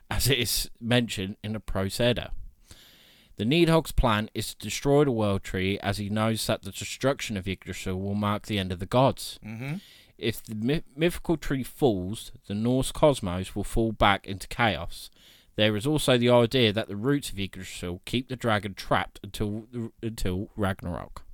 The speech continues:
Speaker 2: Mm-hmm.
Speaker 1: The prophecy says that when Ragnarok comes, the serpent will be free, again leading the giants to attack the Norse gods. There is also another interesting story about Nidhogg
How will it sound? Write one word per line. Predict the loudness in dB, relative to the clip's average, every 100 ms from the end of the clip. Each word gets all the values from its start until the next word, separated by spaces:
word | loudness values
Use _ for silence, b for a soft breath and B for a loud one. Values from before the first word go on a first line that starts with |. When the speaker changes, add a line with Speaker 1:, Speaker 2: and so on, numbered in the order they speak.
| -16
Speaker 2:
Mm-hmm. | -12 -8 -8 B B B B
Speaker 1:
The | 2
prophecy | 8 8 6 0 0
says | 4 4 4 -2 b b b _
that | -4 2
when | 2 4
Ragnarok | 4 2 2 0 0
comes, | 2 4 4 0 -4 -10 -12 -6
the | -4
serpent | 4 6 6 6 0
will | 0
be | 0
free, | 0 2 2 2
again | -2 0 2 4
leading | 4 4 2 -2
the | -2
giants | 0 2 0 -4 -4
to | -4
attack | -4 -10 -10
the | -10
Norse | -8 -8 -6
gods. | 0 0 0 -8 -16 -18 _ B B B B B
There | 2
is | 4 4
also | 6 6
another | 6 6 6 4
interesting | 2 0 -2 -6
story | -8 -4 -2
about | 0 -2 -2
Nidhogg | -6 -6 -6 -6